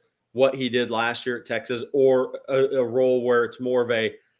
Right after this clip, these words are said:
in-town three days, prep, work ahead on opponents, really he-, help the game planning, um, and help Texas that way, since he already has a feel for the personnel now after being down there for a full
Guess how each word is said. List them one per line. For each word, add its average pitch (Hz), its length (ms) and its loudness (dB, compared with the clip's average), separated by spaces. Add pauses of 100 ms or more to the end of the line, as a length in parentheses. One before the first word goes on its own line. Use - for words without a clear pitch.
(260)
in-town 135 640 0
three 131 260 -2
days, 127 460 2 (100)
prep, 131 560 2 (560)
work 139 360 0
ahead 131 580 4
on 127 160 -4
opponents, 127 640 -4 (260)
really 139 320 2
he-, 131 240 0
help 135 300 -2
the 131 60 -16
game 127 360 -4
planning, 120 640 -6 (420)
um, 117 280 -4
and 123 100 -4
help 139 320 -2
Texas 120 540 -6
that 131 320 -2
way, 110 420 -4 (260)
since - 360 -6
he 131 120 -4
already 131 300 0
has 120 240 -2
a 117 80 -6
feel 139 400 -4
for 123 140 -12
the 107 100 -8
personnel 120 880 -6
now 98 260 -6
after 104 260 -8
being 107 300 -6
down 107 240 -4
there 101 160 -6
for 101 200 -8
a 98 40 -20
full 104 380 -6